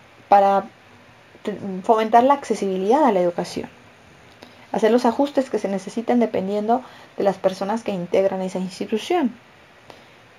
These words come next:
Debe ser integral. O es decir, que debe integrar distintas, esto, esta es una que me parece como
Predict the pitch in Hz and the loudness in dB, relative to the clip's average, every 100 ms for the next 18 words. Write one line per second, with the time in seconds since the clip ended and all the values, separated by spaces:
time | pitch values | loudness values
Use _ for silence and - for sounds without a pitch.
0 | - - 240 262 262 262 262 247 208 226 | -8 6 8 8 6 2 2 2 4 4
1 | 285 220 - - - - - - - - | 2 0 -6 -20 -20 -20 -20 -20 -20 -20
2 | - - - - 208 226 254 311 - - | -20 -16 -4 0 2 2 2 0 0 4
3 | 233 254 294 226 208 220 233 - 233 262 | 6 6 4 4 4 2 -2 -2 0 0
4 | 254 240 - 262 254 294 285 269 269 247 | 0 -2 0 0 2 2 2 2 4 2
5 | 202 190 190 226 226 190 185 185 | 4 2 2 0 -4 -4 -4 -6